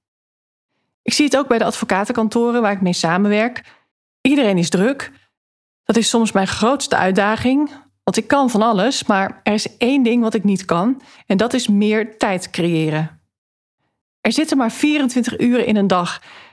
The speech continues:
Daar kan ik er echt geen veertig van maken. Een hele werkweek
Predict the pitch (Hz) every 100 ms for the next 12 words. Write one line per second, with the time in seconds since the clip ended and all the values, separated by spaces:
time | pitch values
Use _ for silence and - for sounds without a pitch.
0 | _ _ 233 247 240 285 254 - 269 -
1 | - 240 208 262 277 202 - 185 165 165
2 | 160 147 - _ _ _ _ _ _ _
3 | _ _ 247 247 294 262 262 302 262 262
4 | 269